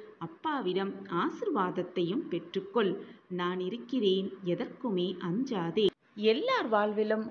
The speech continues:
அதிசயமும் அற்புதமும் நிகழ்கிறதே, என் வாழ்வில் எப்பொழுது அந்த அதிசயம் நிகழும்? என் வாழ்விலும் நானே ஆச்சரியப்படும் அளவிற்கு என்னென்ன அதிசயம் நிகழும் என்று கேட்டுக்கொண்டே இருந்தாய்.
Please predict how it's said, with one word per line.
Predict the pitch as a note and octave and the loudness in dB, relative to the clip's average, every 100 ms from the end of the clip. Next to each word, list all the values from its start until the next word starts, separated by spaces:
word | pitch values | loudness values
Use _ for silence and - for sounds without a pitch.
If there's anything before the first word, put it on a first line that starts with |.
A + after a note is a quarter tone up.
| - | 2
அதிசயமும் | F3+ F#3+ D#4 D#4+ C#4 G#3 G3+ - | 4 4 4 6 8 6 2 2
அற்புதமும் | F#3 F3+ - B4 A3 G3+ G#3 | 2 2 4 6 6 6 2
நிகழ்கிறதே, | G3 G#3+ A3 B3 B3 A#3 C4 - - - F3+ | 6 6 8 6 8 8 6 0 -18 -8 6
என் | F#3 G3+ | 8 8
வாழ்வில் | A#3 C#4 C#4 A4+ B4+ G3 | 10 10 10 8 6 8
எப்பொழுது | G3 G3 A#4 A4+ D4+ | 6 8 10 10 10
அந்த | A#3 G3+ | 8 10
அதிசயம் | F#3 F3+ A#3 B3 A3+ A3 | 10 8 4 6 6 6
நிகழும்? | G3+ A#3 A#3 A#3 - - _ - D#3 | 6 10 10 8 4 -6 _ -2 6
என் | F3 F#3+ | 6 10
வாழ்விலும் | G#3+ A#3 A#3+ C4 C4+ C#4 C#4+ C#4+ F#3+ | 12 12 12 6 8 8 6 2 2
நானே | F3+ F3 F#3 G#3 C4+ - | 8 12 12 10 6 6
ஆச்சரியப்படும் | G3 A#3+ - C5 A#4 A4 C#4+ B3 B3 | 6 6 8 8 10 8 8 8 8
அளவிற்கு | A#3 B3 B3+ B3+ B3+ B3 - - - - F3+ | 8 8 6 6 10 10 10 -8 -16 2 8
என்னென்ன | F#3 B3 A#4+ A4+ E4+ | 8 8 6 8 8
அதிசயம் | A3 A#3+ - B3 C4 | 8 6 4 6 6
நிகழும் | B3 G#3+ A#3 B3+ D4 | 6 8 10 10 8
என்று | - G3 G3 G#3 G#3+ - - _ - | 6 4 6 6 6 -2 -20 _ 2
கேட்டுக்கொண்டே | F#3+ G3+ C#4+ C#4 C4 A3+ G3+ G#3+ A3+ | 2 4 0 6 8 10 10 8 8
இருந்தாய். | G3+ G#3 G#3+ A3 A#3 | 6 8 10 12 12